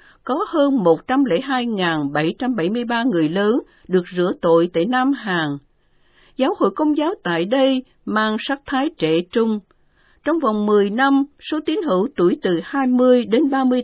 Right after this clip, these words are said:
tuổi tăng tám mươi chín phần trăm. Tuy nhiên,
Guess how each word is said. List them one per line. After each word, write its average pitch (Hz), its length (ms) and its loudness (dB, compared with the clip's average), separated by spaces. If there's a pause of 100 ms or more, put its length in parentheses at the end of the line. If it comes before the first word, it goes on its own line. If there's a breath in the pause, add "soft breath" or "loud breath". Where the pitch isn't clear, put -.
tuổi 165 380 0 (200)
tăng 214 360 -4
tám 240 160 -2
mươi 349 180 2
chín 254 160 0 (100)
phần 156 320 -2
trăm. 196 280 -2 (760)
Tuy 262 160 2
nhiên, 262 360 2